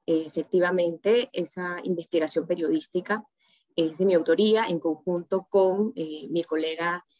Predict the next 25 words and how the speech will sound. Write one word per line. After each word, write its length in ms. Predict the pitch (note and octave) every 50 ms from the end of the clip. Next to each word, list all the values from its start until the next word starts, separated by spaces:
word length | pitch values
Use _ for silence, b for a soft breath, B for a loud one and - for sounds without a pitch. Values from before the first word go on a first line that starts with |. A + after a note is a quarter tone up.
| _ _ _
Michelle 380 | - F#3 F3+ - - F#3+ F3 -
Carrer. 420 | F#3+ F3+ F3+ F3 F3+ E3 E3+ F#3+ G#3 _ _ _ _
Hicimos 500 | - E3 - - E3+ F3 F3 F3 - -
una 140 | - C#3
investigación 640 | F3 F3 F3 E3+ - E3 D#3 D#3 - - D#3+ D#3+ D#3
periodística 480 | D#3 - - D#3+ D#3 D3 - E3 F3 E3
colaborativa 760 | - D#3+ D#3+ D#3 D#3+ D#3 D#3 D3 - G3 F#3+ E3+ E3+ F#3 - _ b b b b b b b
entre 300 | b F3+ E3+ D#3 E3 E3
Bloomberg 400 | D#3 F3+ F3 E3+ F3 F3+ F#3 F#3+
Línea 480 | G#3 A3 A3 G3+ F#3+ F3+ F#3+ B3+ C#4 - _ - - - _ _ _ -
y, 320 | G#3 G#3+ A3 B3 C4 C4+ - _
eh, 420 | - F3 E3 D#3+ D#3 D#3 D#3+ E3 - -
Monga 380 | F#3 F#3+ F3+ F3 F3 F3 F3+ E3+
Bay 160 | E3+ D#3+ D#3
Latam. 420 | E3+ E3+ F3 D#3 D3+ - - - _ _ _
Y 180 | - F3+ E3 E3+
es, 180 | E3 - - - F3+ F3+ - _
se 120 | - -
ha 60 | E3+
publicado, 720 | - G3+ F#3+ F3+ E3+ - - E3+ E3+ F3+ G3+ B3 C#4 - _
eh, 320 | F#3+ F3 E3 D#3+ D#3 D#3 D#3 -
desde 220 | E3 E3 - D#3
el 80 | D3+ D3+
día 200 | - E3+ F3 E3+
lunes, 520 | F#3 G#3+ C4 C4 B3 A#3+ D4+ F#4 - -